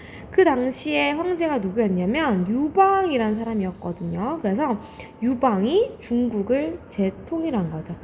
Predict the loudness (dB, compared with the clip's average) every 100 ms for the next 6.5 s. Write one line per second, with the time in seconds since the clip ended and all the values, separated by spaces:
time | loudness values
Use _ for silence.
0 | -18 -14 -8 0 2 2 2 0 -2 -4
1 | -6 -2 -2 0 0 0 -2 -4 -6 -8
2 | -12 -18 -10 -4 0 0 2 2 2 2
3 | 2 0 -2 -2 0 0 -2 -6 -16 -18
4 | -20 -20 -2 0 2 2 2 2 2 0
5 | 2 2 2 2 0 -2 -6 -4 -4 -4
6 | -4 -4 -2 -2 -6